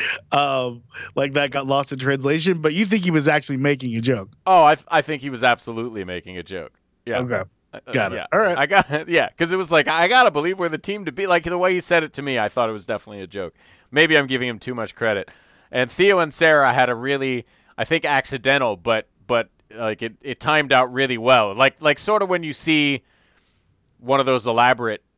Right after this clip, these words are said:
Speaker 2: handshakes before an N B A game, and you're like, "Man, how did they come up with and practice that?" But, uh, you know, without the practice, when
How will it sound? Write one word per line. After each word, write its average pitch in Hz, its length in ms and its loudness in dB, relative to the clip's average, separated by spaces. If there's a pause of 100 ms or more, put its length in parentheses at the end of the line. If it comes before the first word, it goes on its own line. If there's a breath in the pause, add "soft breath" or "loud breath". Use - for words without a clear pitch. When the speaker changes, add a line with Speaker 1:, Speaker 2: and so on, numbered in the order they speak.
(120)
Speaker 2:
handshakes 131 920 -4 (340)
before 127 360 -2
an 120 60 -2
N 123 160 -2
B 120 140 -6
A 127 140 2
game, 104 540 -6 (140)
and 113 120 -10
you're 110 100 -8
like, 104 180 -6
"Man, 117 220 -4
how 117 120 -2
did 120 80 -4
they 113 100 -8
come 110 220 -10
up 110 140 -6
with 98 180 -10
and 90 100 -16
practice 117 480 -4
that?" 90 260 -8 (420 soft breath)
But, 117 260 0 (180)
uh, 104 400 -4
you 113 140 -10
know, 104 80 -6
without 113 340 -4
the - 60 -20
practice, - 640 -6
when 98 340 -12